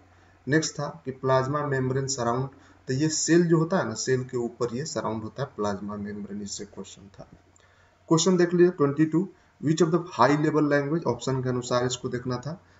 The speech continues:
जैसे कोबाल हो गया हाई level लैंग्वेज, plateau हो गया हाई level language। देखिए, तो जो जो हाई level लैंग्वेज है, java हाई level language हो गया, तो ये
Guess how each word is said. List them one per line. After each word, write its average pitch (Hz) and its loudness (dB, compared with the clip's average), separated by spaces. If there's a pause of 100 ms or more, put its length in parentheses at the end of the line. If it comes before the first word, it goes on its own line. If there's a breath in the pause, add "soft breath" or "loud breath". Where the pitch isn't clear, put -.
जैसे 127 -2
कोबाल 123 2
हो 120 0
गया 120 0
हाई 117 -2
level 117 0
लैंग्वेज, 117 -4
plateau 123 -2
हो 120 -2
गया 120 -2
हाई 117 -2
level 113 -2
language। 113 -4 (680 soft breath)
देखिए, 147 0
तो 131 0
जो 143 0
जो 170 4
हाई 131 0
level 147 0
लैंग्वेज 143 0
है, 139 0
java 120 2
हाई 117 -2
level 120 -4
language 113 -4
हो 107 -16
गया, 113 -14 (380 soft breath)
तो 123 -4
ये 160 2